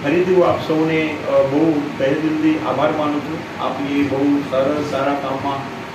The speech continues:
જોડાયેલ છે. હવે આગળની આપશ્રીની જે જવાબદારી છે, એને સાચવવાની. આપણે સી સી ટી વી લગાવેલ છે, બહુ સસ્તા મળે છે, ટેકનોલોજી બહુ સારી છે, આમાં કંઈ વધારે મહેનતનું કામ નથી, પરંતુ એને પૂરી રીતે સાચવાય.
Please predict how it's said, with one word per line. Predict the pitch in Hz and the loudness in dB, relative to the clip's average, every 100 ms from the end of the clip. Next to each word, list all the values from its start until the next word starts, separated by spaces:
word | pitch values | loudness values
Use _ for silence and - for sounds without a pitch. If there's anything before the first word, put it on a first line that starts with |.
| 117 | -8
જોડાયેલ | 120 139 170 170 147 | 2 4 6 4 0
છે. | 139 135 - - | -2 -8 -8 -4
હવે | - 139 | -2 -2
આગળની | - 135 165 185 185 | -2 2 4 4 4
આપશ્રીની | 170 170 165 165 165 | 2 0 0 0 2
જે | 160 | 2
જવાબદારી | 156 156 156 156 156 | 2 0 0 2 2
છે, | - 160 156 - - - - - 151 | 0 -2 -4 -4 -10 -12 -12 -6 -2
એને | 160 175 180 | 0 0 0
સાચવવાની. | 147 143 156 143 113 - - - - - - - | 0 0 0 0 -2 -6 -10 -10 -12 -12 -12 -8
આપણે | 135 143 | -4 -2
સી | 143 143 | -2 -2
સી | 156 | 0
ટી | 165 | 2
વી | |
લગાવેલ | 160 147 165 175 | 2 2 2 2
છે, | 170 170 170 147 | 0 -4 -4 0
બહુ | 160 | 0
સસ્તા | 156 143 - | 0 -4 -2
મળે | 156 147 147 | -2 -2 -2
છે, | 147 160 - - - - | -2 -4 -8 -10 -12 -6
ટેકનોલોજી | 143 143 156 156 | -4 -4 -2 0
બહુ | 156 160 - | 4 4 4
સારી | 139 156 | 2 2
છે, | 156 151 147 | 0 0 -2
આમાં | 147 143 | -2 -2
કંઈ | 147 | -2
વધારે | 139 135 143 147 - - - - - 143 | -2 0 0 0 -2 -6 -8 -10 -6 -4
મહેનતનું | 135 143 151 147 | -2 0 -2 0
કામ | 147 156 | 0 0
નથી, | 151 156 160 - - - | -2 -2 -4 -8 -12 -6
પરંતુ | 143 151 | -2 0
એને | 170 170 185 | 2 2 2
પૂરી | 185 175 180 185 | 0 0 2 2
રીતે | 180 185 | 4 2
સાચવાય. | 185 156 156 165 143 | 2 0 2 0 0